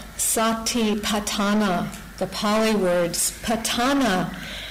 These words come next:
means foundation, sati is mindfulness, so the foundations of mindfulness, satipatthana. And it, it is the central teaching for us in our practice.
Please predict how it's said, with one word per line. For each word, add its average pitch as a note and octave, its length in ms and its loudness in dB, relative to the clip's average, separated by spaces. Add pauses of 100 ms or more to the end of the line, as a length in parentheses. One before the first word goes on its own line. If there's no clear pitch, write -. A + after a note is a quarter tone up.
(160)
means A3+ 400 4
foundation, G#3+ 960 2
sati G#3+ 800 0
is F#3 260 2
mindfulness, G3 800 0
so F#3+ 300 2
the F#3+ 100 0
foundations A3 1120 2
of F3+ 180 -2
mindfulness, F#3 800 0
satipatthana. F#3+ 920 -2 (760)
And C#4 100 2
it, C4+ 280 2
it C#4 160 2
is B3+ 180 2
the B3+ 80 2
central F4 680 2
teaching A3 560 0 (580)
for A3+ 160 0
us F#3 540 0 (260)
in A3+ 240 4
our G3+ 280 0
practice. - 840 -4